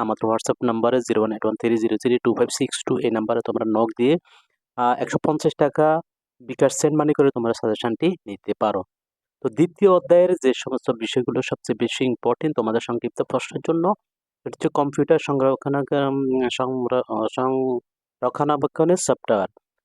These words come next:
সফটওয়্যার ইনস্টলেশন এবং আনইনস্টল-, আনইনস্টলেশন, এরপরে সফটওয়্যার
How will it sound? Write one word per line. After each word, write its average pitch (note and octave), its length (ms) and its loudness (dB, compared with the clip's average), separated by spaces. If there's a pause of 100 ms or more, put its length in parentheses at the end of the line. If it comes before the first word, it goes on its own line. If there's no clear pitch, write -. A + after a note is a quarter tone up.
সফটওয়্যার D3 340 2
ইনস্টলেশন D3 340 2
এবং C#3 160 0 (120)
আনইনস্টল-, B2+ 640 0
আনইনস্টলেশন, B2 960 -2 (640)
এরপরে C3 300 0
সফটওয়্যার C#3+ 540 0